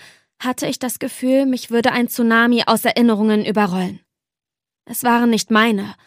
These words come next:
sondern die der anderen. Ich konnte es nicht verhindern.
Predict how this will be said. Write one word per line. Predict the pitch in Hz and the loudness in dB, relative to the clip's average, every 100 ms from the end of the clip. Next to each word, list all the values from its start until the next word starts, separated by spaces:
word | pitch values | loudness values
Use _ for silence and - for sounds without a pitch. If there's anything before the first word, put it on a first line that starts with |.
| _ _ _ _ | _ _ _ _
sondern | 233 247 247 240 233 | -6 -2 0 0 0
die | 247 | 0
der | 247 - | 2 2
anderen. | 247 311 185 - - _ _ _ _ _ _ _ | 2 2 -2 -6 -16 _ _ _ _ _ _ _
Ich | 254 - | -14 -6
konnte | 254 233 | -4 -2
es | 226 | 0
nicht | 226 - | -2 -2
verhindern. | 208 214 208 196 | -2 -2 -4 -8